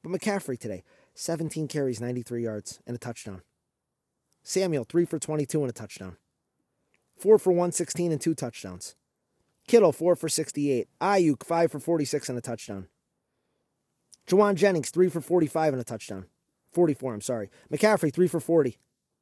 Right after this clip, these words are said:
I mean, hey, Jalen Hurts, twenty-six of forty-five, two ninety-eight and a touchdown. Yay. I mean, A J was great, eight for one fourteen.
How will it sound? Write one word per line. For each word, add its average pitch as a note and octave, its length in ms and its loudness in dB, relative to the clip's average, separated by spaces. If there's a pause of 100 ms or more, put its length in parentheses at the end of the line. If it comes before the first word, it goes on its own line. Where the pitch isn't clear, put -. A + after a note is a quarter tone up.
(2250)
I D3 60 0
mean, F3 220 2
hey, G3 180 4
Jalen E3 360 2
Hurts, G3+ 260 2
twenty-six G#3+ 520 2
of C#3+ 80 -4
forty-five, F#3+ 640 2 (320)
two A3 160 2
ninety-eight G#3 540 4 (320)
and D3+ 120 2
a D3+ 40 2
touchdown. C3+ 500 0 (180)
Yay. B2+ 380 2 (1300)
I C#3 40 -2
mean, D#3+ 140 2
A F#3 160 8
J C4 160 6
was D#3 160 2
great, B2+ 340 -2
eight D#3+ 160 0
for F3 140 0
one E3 160 0
fourteen. D#3 540 0